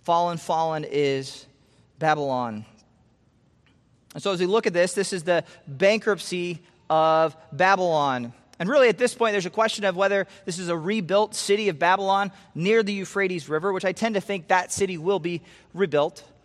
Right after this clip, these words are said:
But by the time you get to eighteen, it really is a descriptor of everyone,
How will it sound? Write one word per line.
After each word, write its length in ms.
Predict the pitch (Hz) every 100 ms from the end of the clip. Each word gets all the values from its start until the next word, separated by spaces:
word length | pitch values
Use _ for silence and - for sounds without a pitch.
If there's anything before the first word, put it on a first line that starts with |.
| _ _ _ _
But 80 | 160
by 160 | 220
the 40 | 220
time 200 | 262 269
you 60 |
get 120 | 226 226
to 140 | 220
eighteen, 560 | 220 - 240 202 190 185 - _ _
it 120 | 190
really 300 | 196 247 214
is 220 | 202 202 175
a 80 |
descriptor 460 | 175 - 226 190 190
of 300 | 180 175 151 - _ _ _ _ _
everyone, 540 | 185 160 135 123 90